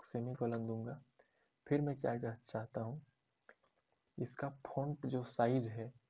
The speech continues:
वो बढ़ाना चाह रहा हूँ मैं, तो यहाँ दे दूंगा fifty pixel, Right। और यहाँ पे फॉन्ट size मेरा बड़ा हो गया। तो क्या हुआ, ये अलग एक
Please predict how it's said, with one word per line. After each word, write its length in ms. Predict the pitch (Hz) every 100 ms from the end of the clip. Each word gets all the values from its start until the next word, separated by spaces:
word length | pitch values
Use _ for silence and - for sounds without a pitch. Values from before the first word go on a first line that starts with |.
| _ _ _ -
वो 80 | 143
बढ़ाना 480 | 120 110 120 131
चाह 260 | 135 - 113
रहा 160 | 113 117
हूँ 240 | 120 -
मैं, 100 | 120 - _ _ _
तो 80 | 123
यहाँ 180 | 117 120
दे 100 | 117
दूंगा 220 | 120 127
fifty 640 | - - 156 - 117 131 - _ - - _
pixel, 400 | 113 - - - - _ _ _ _ - _ - _ _ _ _ _ _ _ _ _ _ _ _ _ _ _ _
Right। 320 | 127 139 156 -
और 200 | 120 117
यहाँ 220 | 120 131
पे 120 | 156
फॉन्ट 360 | 160 - 117 113
size 220 | 127 123
मेरा 220 | 127 135
बड़ा 280 | 120 113 127
हो 180 | 120 113
गया। 260 | 120 135 - _ _ _ _ - - _ _ _ -
तो 100 | 131
क्या 340 | - - 143
हुआ, 400 | 135 131 131 156 - _ _ _ _ _ _ _ _ 151
ये 260 | 156 - -
अलग 440 | 120 127 135 -
एक 220 | 139 139